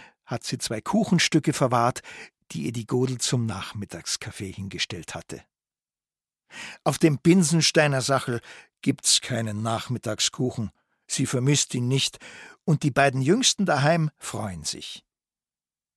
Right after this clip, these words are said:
"Kunnerl, denkst du allweil zuerst an die andern und dann erst an dich?" "Weiß nicht", sagt die Kunigund,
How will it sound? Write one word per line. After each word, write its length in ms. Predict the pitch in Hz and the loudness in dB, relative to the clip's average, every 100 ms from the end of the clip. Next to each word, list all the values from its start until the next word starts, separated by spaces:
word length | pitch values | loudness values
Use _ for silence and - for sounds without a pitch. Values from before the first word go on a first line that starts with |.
| _ _ _ _ _ _ _ | _ _ _ _ _ _ _
"Kunnerl, 460 | - 113 123 147 98 _ _ _ _ _ _ _ _ _ - | -10 -4 -2 -2 -4 _ _ _ _ _ _ _ _ _ -4
denkst 260 | 123 - | -2 -2
du 140 | - 120 | -2 -2
allweil 420 | 117 123 82 87 | -2 0 0 0
zuerst 500 | - 104 107 107 - | -2 -2 -4 -6 -6
an 120 | 104 | -8
die 140 | 95 98 | -6 -8
andern 420 | 107 101 90 80 _ _ - | -8 -8 -10 -14 _ _ -8
und 180 | 117 104 | -6 -4
dann 160 | 107 | -4
erst 300 | 98 95 - | -6 -8 -8
an 140 | 98 87 | -10 -8
dich?" 360 | 104 - - _ _ _ _ _ _ _ _ _ _ - | -8 -8 -12 _ _ _ _ _ _ _ _ _ _ -10
"Weiß 360 | 92 104 - | -6 -4 0
nicht", 340 | 180 143 - _ _ _ _ _ | 0 -2 -6 _ _ _ _ _
sagt 380 | - - - - | -14 -12 -12 -14
die 60 | - | -12
Kunigund, 600 | - 107 101 107 101 | -8 -6 -6 -8 -8